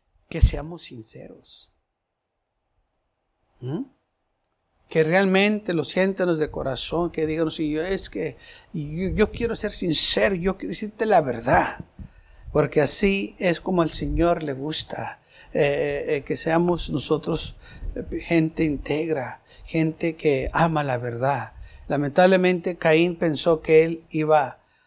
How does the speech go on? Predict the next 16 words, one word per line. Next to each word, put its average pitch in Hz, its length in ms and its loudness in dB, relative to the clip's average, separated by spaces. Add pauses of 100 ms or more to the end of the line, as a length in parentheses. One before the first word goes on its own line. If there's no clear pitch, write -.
(280)
a, 143 160 -2
este, - 280 -2
a 143 140 2
engañar, 131 880 -2 (320)
que 143 100 -4
se 147 120 -2
iba 151 120 6
a 151 60 2
salir 143 360 -2
con 143 140 -4
la 127 100 -2
suya, 165 540 -2 (540)
pero 160 500 6 (220)
no 156 560 0 (200)
fue 131 680 -4
así. 101 520 -6